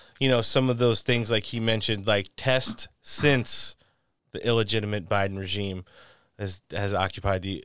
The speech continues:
the Oval Office, namely infrastructure or whether or not you voted on impeachment and aren't one of the people who are either retiring or switching parties or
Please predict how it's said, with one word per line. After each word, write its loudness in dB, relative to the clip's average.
the -2
Oval 0
Office, 0
namely -2
infrastructure -2
or -2
whether -2
or 0
not -4
you -6
voted -2
on -2
impeachment -6
and -6
aren't 0
one 0
of -4
the -6
people -6
who -4
are -2
either -6
retiring -4
or 2
switching -2
parties 0
or -10